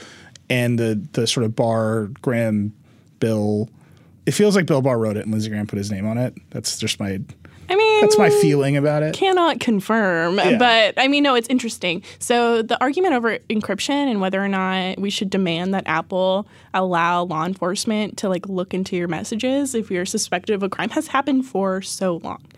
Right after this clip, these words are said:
Speaker 1: Yeah.
Speaker 2: Like, so many years. But I think Bill Barr and a lot of the Republicans have noted this two thirty discussion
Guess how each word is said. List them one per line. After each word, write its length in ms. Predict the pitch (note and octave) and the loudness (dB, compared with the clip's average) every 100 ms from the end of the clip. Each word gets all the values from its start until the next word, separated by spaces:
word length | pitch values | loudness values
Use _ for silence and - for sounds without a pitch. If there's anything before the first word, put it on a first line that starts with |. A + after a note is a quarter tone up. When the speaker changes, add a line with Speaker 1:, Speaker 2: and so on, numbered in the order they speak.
| - - | -8 -4
Speaker 1:
Yeah. 180 | G#2+ - - | -4 -4 -4
Speaker 2:
Like, 280 | G#3 G3 - - | -2 -2 -6 -10
so 200 | - B3+ | -2 0
many 220 | A#3 F#3 | 2 -2
years. 380 | - B3+ - - - - - | -6 -12 -16 -16 -20 -20 -2
But 440 | B3+ C4 A#3 - - - | 2 4 2 -2 -12 -4
I 80 | A3 | 0
think 240 | B3 A#3+ | 0 2
Bill 200 | A3+ A3+ | 2 0
Barr 540 | G#3 F3 F3+ G3 G#3+ A3+ A#3+ _ _ | 2 2 2 0 -2 -4 -8 _ _
and 120 | G3+ G3+ | -2 -2
a 40 | |
lot 260 | F#3+ F#3 G#3 | 0 -2 -2
of 80 | |
the 80 | G#3+ | -4
Republicans 520 | G3+ G3+ G3+ G3+ A3 | -2 -2 -4 -2 -2
have 120 | G#3+ F#3+ | -2 -2
noted 680 | F3+ E3 F3+ G#3 B3 C4+ C#4 - | -2 -2 -2 0 0 0 -2 -4
this 180 | G3+ | -4
two 200 | - - G#3+ | -2 -4 -2
thirty 260 | G3+ A3 | 0 0
discussion 880 | G#3 G3+ - - F#3 - D4 F4+ | -2 -2 -4 -4 -4 -2 -2 -2